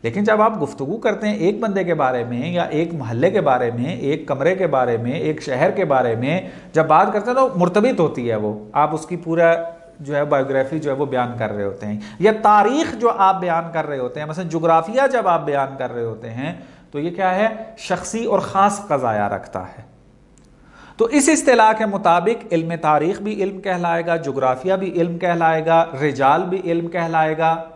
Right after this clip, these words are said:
इल्म रिजाल जो है, अगरचे उसमें कज़िये जो है वो क्या हैं, ख़ास हैं।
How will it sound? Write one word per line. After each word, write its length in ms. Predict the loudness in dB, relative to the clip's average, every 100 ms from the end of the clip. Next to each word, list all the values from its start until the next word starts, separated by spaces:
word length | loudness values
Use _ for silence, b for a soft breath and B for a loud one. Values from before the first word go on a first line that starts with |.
| -10
इल्म 160 | -6
रिजाल 380 | -4 -2 0 0
जो 140 | -2 -8
है, 420 | -8 -10 -12 -8
अगरचे 320 | 0 0 2 2
उसमें 440 | 2 2 -2 -2
कज़िये 500 | 0 0 2 4 6
जो 100 | 6
है 120 | 4
वो 100 | 4
क्या 220 | 4 4
हैं, 160 | 4 2
ख़ास 560 | -2 2 4 4 0 -12
हैं। 200 | -18 -18